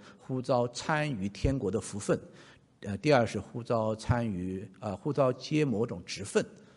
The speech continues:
啊，呼召进行生-，有个生命的归宿，它主要这，这三个，三个方面哈。然后它是一种命令，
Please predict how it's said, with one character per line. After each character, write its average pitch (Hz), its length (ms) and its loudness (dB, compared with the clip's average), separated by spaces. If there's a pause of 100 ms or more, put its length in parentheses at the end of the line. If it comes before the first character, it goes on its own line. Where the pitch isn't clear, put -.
(140)
啊， 80 120 -12
呼 120 180 -6
召 113 260 2
进 104 160 -8
行 98 120 -4
生-， 143 340 -2 (160)
有 92 100 -4
个 85 120 -6
生 156 200 2
命 160 160 2
的 85 60 -4
归 127 240 -2
宿， 143 140 -4
它 131 100 0
主 165 140 -6
要 110 100 -4
这， 123 240 -6 (260)
这 110 180 -6
三 117 260 -4
个， 107 100 -6
三 117 220 -6
个 87 80 -8
方 90 200 -10
面 90 160 -10
哈。 - 140 -14 (380)
然 117 120 0
后 156 120 2
它 - 160 8
是 165 120 2
一 151 60 2
种 104 160 -2
命 135 300 0
令， 135 180 0